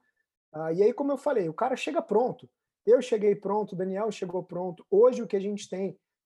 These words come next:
ah, de, vamos dizer assim, novatos, não revelações, mas novatos. A Maria Carolina, a Carol, que foi sensação nesses últimos jogos, ela já chegou uma atleta basicamente pronta.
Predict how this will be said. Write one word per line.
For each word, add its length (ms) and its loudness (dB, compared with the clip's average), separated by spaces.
ah, 460 -8
de, 280 -12
vamos 260 -2
dizer 300 4
assim, 260 -4
novatos, 640 0
não 140 -4
revelações, 760 -2
mas 180 -10
novatos. 760 -6
A 460 -10
Maria 260 2
Carolina, 640 0
a 160 -10
Carol, 320 4
que 120 -4
foi 200 -2
sensação 600 -4
nesses 240 -6
últimos 280 -8
jogos, 320 0
ela 160 -2
já 120 -2
chegou 360 0
uma 140 -6
atleta 340 -6
basicamente 640 -8
pronta. 500 -4